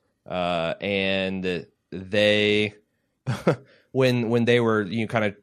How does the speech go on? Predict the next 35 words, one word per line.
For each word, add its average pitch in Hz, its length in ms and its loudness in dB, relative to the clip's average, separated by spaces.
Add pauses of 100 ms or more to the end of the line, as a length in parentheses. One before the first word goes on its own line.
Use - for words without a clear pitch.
showing 117 280 0
them 107 120 -2
who 110 180 -2
their, 98 240 -2
you 95 180 -4
know, 95 140 -2
motivation, 98 640 0
they 92 80 -4
showed 113 260 0
him 98 60 -4
pictures 110 480 0
of 87 80 -6
the 87 80 -8
cousins, 90 800 -4
and 95 200 -2
their 95 120 -2
thought, 107 320 0
their 98 100 -4
first - 300 -6
words 107 340 -4
were, 90 440 -4 (760)
"Are 98 140 -6
you 101 100 -6
gonna 104 180 -2
shave 101 280 0
our 92 100 0
head?" 98 340 -2
Like, 95 140 -4
they 98 80 0
were 95 100 0
worried 95 340 -2
that, 90 220 -8
that, 85 120 -10
you 95 180 -8
know, 92 240 -2